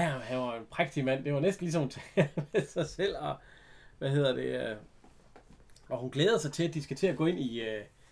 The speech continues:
i politik sammen. Og, "Vi skal aldeles ikke gå ind i politik.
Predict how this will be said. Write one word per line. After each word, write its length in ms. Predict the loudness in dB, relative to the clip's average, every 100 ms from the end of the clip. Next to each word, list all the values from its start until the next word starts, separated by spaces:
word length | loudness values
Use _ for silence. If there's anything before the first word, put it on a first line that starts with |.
| -20 -18 -12
i 60 |
politik 380 | 0 2 4 4
sammen. 320 | 8 6 6 -4 -16 -20 -20 -18 -14
Og, 120 | -14 -14 -4
"Vi 100 | 2
skal 140 | 6 8
aldeles 400 | 8 10 8 10
ikke 140 | 8
gå 80 | 8
ind 100 | 6
i 40 |
politik. 440 | 6 4 4 0